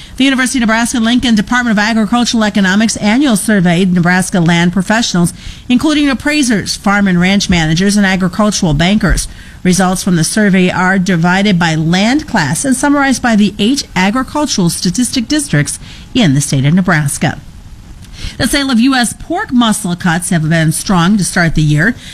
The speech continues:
but pork variety meat exports are down.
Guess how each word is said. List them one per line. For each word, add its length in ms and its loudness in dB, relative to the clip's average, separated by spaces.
but 160 0
pork 240 -2
variety 680 2
meat 260 2
exports 520 -4
are 80 0
down. 420 2